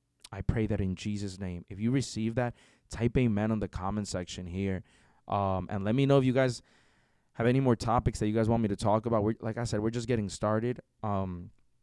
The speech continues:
we have, like, two guests lined up that are coming up, so stay tuned for that. It's gonna be awesome. So God bless you guys. I love you guys, and I'll see you guys in the next podcast. And don't forget, God has called you to cause a disruption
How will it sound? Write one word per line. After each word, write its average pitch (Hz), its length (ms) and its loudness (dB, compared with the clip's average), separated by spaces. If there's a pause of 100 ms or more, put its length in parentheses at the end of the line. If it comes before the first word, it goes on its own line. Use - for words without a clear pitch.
(320)
we 110 100 4
have, 107 200 2
like, 95 160 -2
two 127 180 0
guests 113 300 0
lined 107 260 -2
up 110 140 0
that 107 80 0
are 98 120 0
coming 107 260 -2
up, 113 100 -2
so - 120 -12
stay 107 180 -2
tuned 120 300 -4
for 127 120 -2
that. 120 280 -2 (340)
It's 113 160 -6
gonna 113 180 0
be 104 160 2
awesome. 98 420 -2
So 95 420 -4
God 110 200 -2
bless 120 300 2
you 123 80 -2
guys. 117 400 0
I 104 80 -10
love 110 280 0
you 113 100 2
guys, 110 260 4
and 95 100 0
I'll 90 80 -2
see - 220 -4
you 110 120 4
guys 107 240 -2
in 95 100 -4
the 95 80 -4
next 98 420 -6
podcast. 107 500 -2 (320)
And 95 300 -6
don't 120 260 6
forget, 113 540 2 (260)
God 117 240 4
has 110 140 4
called 113 380 6
you 110 100 6
to 101 80 6
cause 107 300 0
a 104 60 -2
disruption 98 840 0